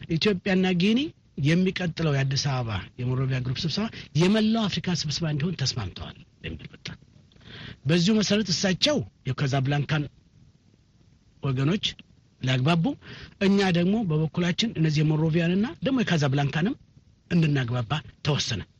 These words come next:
ይሄ ከተወሰነ ከተለያየም በኋላ ደብዳቤ ለመሪዎች ሁሉ ተጻፈ። በጊዜው ለነበሩት መሪዎች ያን ደብዳቤ፣ የንጉሠ ነገሥቱን ደብዳቤ ይዤ እኔ በየካፒታሎቹ፣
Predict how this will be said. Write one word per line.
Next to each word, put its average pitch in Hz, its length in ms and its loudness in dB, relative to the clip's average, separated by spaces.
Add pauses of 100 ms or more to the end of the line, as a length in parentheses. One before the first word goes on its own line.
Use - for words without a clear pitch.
(1160)
ይሄ 170 200 2
ከተወሰነ 185 480 0
ከተለያየም 143 460 0
በኋላ 202 240 0 (840)
ደብዳቤ 202 460 2
ለመሪዎች 214 400 4
ሁሉ 277 180 0
ተጻፈ። 135 300 -4 (160)
በጊዜው 147 320 2
ለነበሩት 135 360 0
መሪዎች 110 320 -4 (1900)
ያን 180 300 4
ደብዳቤ፣ 160 420 2 (200)
የንጉሠ 147 360 0
ነገሥቱን 147 280 0
ደብዳቤ 139 400 -2 (280)
ይዤ 123 240 0
እኔ 127 140 0 (2500)
በየካፒታሎቹ፣ 139 640 -2